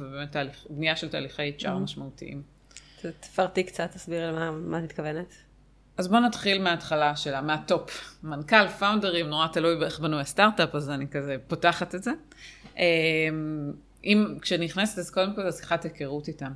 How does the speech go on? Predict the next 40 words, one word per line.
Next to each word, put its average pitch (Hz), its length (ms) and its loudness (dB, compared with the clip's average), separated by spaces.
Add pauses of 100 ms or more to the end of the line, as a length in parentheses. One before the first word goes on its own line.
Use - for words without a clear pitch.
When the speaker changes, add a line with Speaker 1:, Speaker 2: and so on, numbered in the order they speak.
Speaker 1:
להבין 165 320 -4
מי 156 240 -4
הם, 147 260 -6
מה 175 80 -2
חשוב 147 380 -10
להם, 139 220 -6
מה 170 80 0
הציפיות 143 600 -6
שלהם, 139 280 -6
מה 160 100 2
הצרכים 160 560 -4
שלהם, 139 520 -2 (560)
אמ, - 40 -14 (920)
לוודא 151 280 2
שיש - 260 -2
בינינו 180 280 2
את - 120 -6 (120)
ציפיות, 156 260 -6
מה 185 180 0
מצפים 208 280 -6
מה-H 165 260 -4
R? - 20 -2
כאילו, 170 140 0 (300)
אני 143 80 -10
חושבת 156 160 -14
ששאלה 165 360 -2
נורא 180 200 0
חשובה 175 380 -2
זה 214 100 -4
גם 160 120 -4
לשאול 170 260 -2
אותם 214 260 -2
איך 185 160 -8
הם 170 160 -2
רואים 202 260 0
את 156 100 -8
הדברים, 143 300 -6
מה 165 60 -2
החזון 170 500 -6
ה-H 220 180 -4